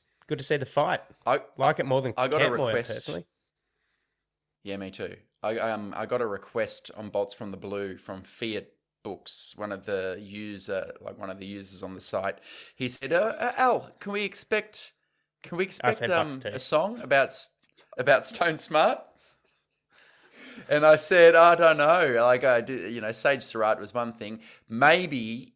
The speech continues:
Speaker 2: if he makes the team, we can do a Stone Smart song.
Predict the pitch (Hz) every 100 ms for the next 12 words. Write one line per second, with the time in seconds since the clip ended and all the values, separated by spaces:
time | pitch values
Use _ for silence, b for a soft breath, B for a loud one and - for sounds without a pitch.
0 | - 127 - 123 117 113 - 104 - 104
1 | 120 185 - _ _ _ _ _ 113 113
2 | 107 101 - 95 90 - - 73 - -
3 | 71